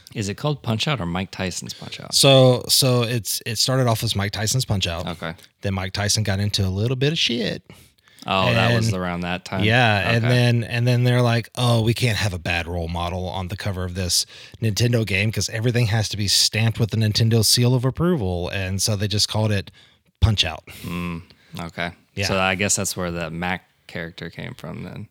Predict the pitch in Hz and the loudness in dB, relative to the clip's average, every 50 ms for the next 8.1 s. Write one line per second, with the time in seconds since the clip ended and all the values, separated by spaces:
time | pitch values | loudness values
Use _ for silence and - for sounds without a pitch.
0 | _ 147 127 110 - - - - - 135 117 113 - - 139 120 113 113 117 131 | _ 0 0 0 0 0 -2 0 0 0 2 4 4 4 4 4 2 2 2 4
1 | 139 160 175 156 131 127 120 - - 117 123 123 120 113 110 - - - - 107 | 4 4 4 4 4 4 2 0 -2 -2 0 2 2 2 2 2 0 0 -4 -6
2 | 123 107 - 113 113 101 - - 95 82 73 76 69 - - - - - - - | -4 -2 0 0 0 -2 -2 -2 -4 -4 -4 -6 -10 -6 -2 -2 -2 -2 -4 -6
3 | - _ _ _ _ _ _ - - 90 85 139 127 120 107 - - - 117 101 | -10 _ _ _ _ _ _ -12 -10 -6 -2 0 0 0 2 0 -2 -2 -2 0
4 | 123 139 135 120 - 135 127 117 131 135 131 131 117 127 113 117 117 117 110 117 | 0 0 0 0 0 -2 -2 0 2 2 2 2 2 2 2 2 2 2 0 0
5 | 107 110 110 104 107 98 107 113 104 107 107 104 98 - 104 101 98 95 92 - | -2 -2 -2 -2 -2 0 2 2 2 2 2 0 0 0 0 0 0 -2 -2 -4
6 | 98 - - 107 107 98 - - 104 101 98 95 87 104 101 101 95 92 - 101 | -4 -2 -2 -2 -2 -2 -4 -6 -4 -4 -4 -4 -4 -4 -4 -4 -4 -4 -6 -6
7 | 101 101 107 101 87 101 98 98 87 90 95 90 85 - - - 87 87 82 85 | -4 -6 -6 -4 -4 -4 -6 -6 -4 -4 -6 -6 -4 -4 -4 -4 -4 -6 -6 -4
8 | - - | -4 -4